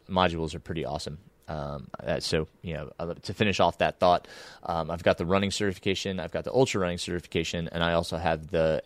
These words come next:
exercise sports science nutrition <laughs> certification.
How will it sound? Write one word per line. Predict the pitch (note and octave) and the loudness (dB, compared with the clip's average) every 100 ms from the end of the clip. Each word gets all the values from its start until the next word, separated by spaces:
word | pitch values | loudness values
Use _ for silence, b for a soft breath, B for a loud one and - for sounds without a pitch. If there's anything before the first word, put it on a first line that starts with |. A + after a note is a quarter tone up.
| - | -2
exercise | - F2+ - E2 E2+ E2 - B B B B B | -2 -2 0 2 2 0 -4 B B B B B
sports | - - - - - G#2+ - - - - _ - | -10 -4 -2 -4 4 2 4 -2 -2 -8 _ -10
science | - F#2 F#2 F2 D#2+ - - - | 0 2 2 2 -2 -4 -4 -4
nutrition | F#2 E2+ - G#2 - E2+ D#2 - | -4 -2 4 4 4 0 -4 -10
<laughs> | |
certification. | - - E2+ F2+ - A2+ F#2 F2+ | -4 -2 0 -2 0 0 0 -4